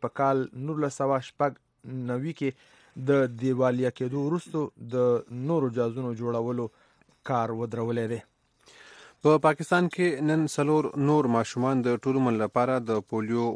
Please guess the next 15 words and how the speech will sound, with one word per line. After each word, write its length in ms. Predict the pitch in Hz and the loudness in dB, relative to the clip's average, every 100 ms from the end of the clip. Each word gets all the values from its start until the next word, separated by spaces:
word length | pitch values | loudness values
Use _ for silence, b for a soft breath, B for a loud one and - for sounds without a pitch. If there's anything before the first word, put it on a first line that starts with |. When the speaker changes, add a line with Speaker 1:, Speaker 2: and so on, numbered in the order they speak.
| 110 | 0
Speaker 2:
وایرس 340 | 107 113 113 - | 0 -2 -6 -4
د 140 | 107 107 | -2 -2
لاسه 240 | 101 110 | -4 -6
معذوره 300 | 101 98 101 95 | -6 -4 -8 -6
شوي 260 | 117 104 101 | -6 -6 -6
دي. 80 | 107 120 - 107 | -6 -8 -10 -8
د 0 | 107 | -4
دغه 180 | 107 101 | -4 -4
څلورو 320 | 110 110 110 110 | -4 -4 -2 -4
نورو 220 | 110 107 104 | -2 -2 -4
ماشومانو 480 | 101 117 120 127 - | -4 -4 -2 -2 -2
سره 200 | 127 120 | -2 0
په 100 | 117 113 | 0 -2
ګرد 160 | 110 110 | -2 -2
پاکستان 480 | 107 - - 127 | -4 -6 -4 -2